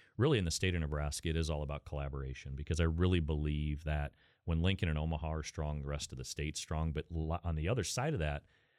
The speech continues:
when the rest of the state is strong, so is Lincoln and Omaha. So there's lots of good things going on there. Appreciate your collaboration with that. I'm kind of excited about the Lincoln Youth Complex. I, th-, I think you understand that that's been a little bit of a pride piece for myself and a handful of others in, in, in the community.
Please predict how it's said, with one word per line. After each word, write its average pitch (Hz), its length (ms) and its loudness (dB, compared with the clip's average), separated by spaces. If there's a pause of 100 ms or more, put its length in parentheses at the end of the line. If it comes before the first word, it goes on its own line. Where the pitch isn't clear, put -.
(120)
when 95 140 4
the 90 80 4
rest 104 320 2
of 98 40 0
the 87 80 0
state 90 300 0
is 104 80 -2
strong, 110 560 -2
so - 280 -8
is 113 100 -6
Lincoln 104 260 2
and 85 180 2
Omaha. 82 420 0
So 82 280 -2 (300)
there's 101 180 4
lots 104 320 2
of 101 100 2
good 95 200 0
things 90 240 2
going 87 240 2
on 85 100 4
there. 85 120 4
Appreciate 92 500 0
your 87 80 2
collaboration 82 760 2
with 76 200 0
that. 85 280 2 (400)
I'm 98 80 0
kind 98 240 2
of 98 60 2
excited 98 360 2
about 98 160 2
the 98 60 0
Lincoln 95 260 2
Youth 92 140 0
Complex. 95 500 -4
I, 78 60 0
th-, 78 120 -4
I 80 40 -2
think 80 200 -4
you 87 120 0
understand 87 440 4
that 85 120 2
that's 87 160 2
been 92 140 4
a 90 40 4
little 87 140 2
bit 87 160 4
of 85 60 2
a 85 60 2
pride 85 320 0
piece 85 220 -2
for - 140 -2
myself 80 480 0
and 82 100 2
a 78 80 2
handful 85 340 2
of 82 80 4
others 85 360 4
in, 78 160 2
in, 76 260 -4
in 82 100 0
the 80 80 0
community. 82 600 0